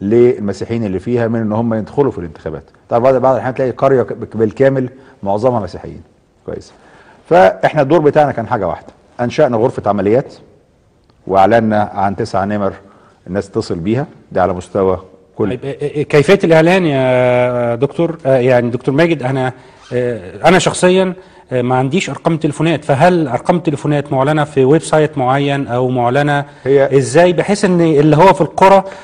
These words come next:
Speaker 2: يقدر يوصل للجنة إدارة الأزمات؟
Speaker 1: هو إحنا طبعا العملية بتبقى مركزية من خلال الأساقفة، والأساقفة بيوزعها على ال-، المجموعة
Speaker 2: الإبراشيات.
Speaker 1: الإبراشات بتاعته والكهنة اللي معاه، وهم بيوزعوها على الشعب
Speaker 2: إيه،
Speaker 1: بتاعه.
Speaker 2: إذن هي عملية داخلية في الكنائس؟
Speaker 1: بالفعل.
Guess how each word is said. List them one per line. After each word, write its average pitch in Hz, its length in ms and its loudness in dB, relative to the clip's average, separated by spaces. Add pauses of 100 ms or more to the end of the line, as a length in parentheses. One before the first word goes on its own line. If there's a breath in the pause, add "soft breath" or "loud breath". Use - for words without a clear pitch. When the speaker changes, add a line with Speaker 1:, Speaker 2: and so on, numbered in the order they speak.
Speaker 2:
يقدر 190 280 6
يوصل 202 320 2
للجنة 185 340 -2
إدارة 180 280 -2
الأزمات؟ 175 360 -2 (220)
Speaker 1:
هو 127 140 2
إحنا 143 260 0
طبعا 131 400 4 (220)
العملية 110 360 2
بتبقى 117 320 -2
مركزية 110 440 0
من 120 140 -2
خلال 110 420 2 (120)
الأساقفة، 110 560 -4 (640 soft breath)
والأساقفة 117 1080 0
بيوزعها 104 800 -2
على 107 220 0
ال-، 107 120 -4
المجموعة 98 760 -4
Speaker 2:
الإبراشيات. 147 380 -2
Speaker 1:
الإبراشات 110 380 -2
بتاعته 123 480 -2 (360 loud breath)
والكهنة 117 480 2
اللي 101 120 -2
معاه، 113 340 4
وهم 127 280 2
بيوزعوها 110 320 0
على 110 60 4
الشعب 101 260 -2
Speaker 2:
إيه، 185 80 0
Speaker 1:
بتاعه. - 140 -2
Speaker 2:
إذن 196 200 0
هي 180 140 0
عملية 170 340 0
داخلية 185 580 0
في - 100 -2
الكنائس؟ 160 600 -4
Speaker 1:
بالفعل. 110 340 -4